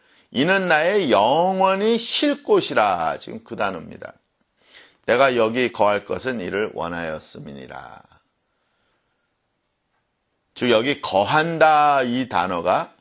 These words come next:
앉는다라는 단어입니다. 그래서 지금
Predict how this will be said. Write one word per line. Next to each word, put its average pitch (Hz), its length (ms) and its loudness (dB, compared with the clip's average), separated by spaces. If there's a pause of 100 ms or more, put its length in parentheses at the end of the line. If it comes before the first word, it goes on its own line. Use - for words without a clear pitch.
(440)
앉는다라는 110 1300 0
단어입니다. 71 580 -18 (3000)
그래서 147 580 2
지금 104 440 -10